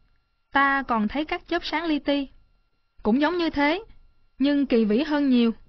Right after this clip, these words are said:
là hiện tượng chớp và sấm sét trong thiên nhiên. Một trong các nguyên nhân của hiện tượng này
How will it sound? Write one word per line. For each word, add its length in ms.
là 180
hiện 240
tượng 240
chớp 240
và 280
sấm 220
sét 240
trong 160
thiên 200
nhiên. 220
Một 220
trong 180
các 140
nguyên 220
nhân 200
của 100
hiện 200
tượng 200
này 260